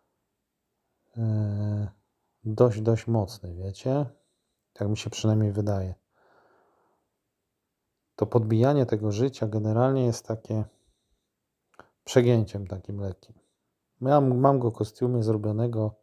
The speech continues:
i powiem wam, że no, wydaje mi się, że to jest jednak troszeczkę przesadzona postać w tej chwili.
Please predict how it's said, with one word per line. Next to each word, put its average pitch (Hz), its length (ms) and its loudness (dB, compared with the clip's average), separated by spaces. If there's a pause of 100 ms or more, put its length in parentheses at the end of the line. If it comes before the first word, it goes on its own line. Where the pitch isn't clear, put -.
(1900)
i 110 60 -6
powiem 110 380 0
wam, 110 240 2
że 104 280 0 (3000)
no, 143 280 2
wydaje 123 400 4
mi 117 120 0
się, - 140 -4
że 104 120 -2
to - 120 -2
jest 107 200 -4
jednak 107 380 -2
troszeczkę - 580 -4
przesadzona 101 680 -4
postać 104 480 -12
w - 80 -20
tej 110 120 -4
chwili. 113 420 -8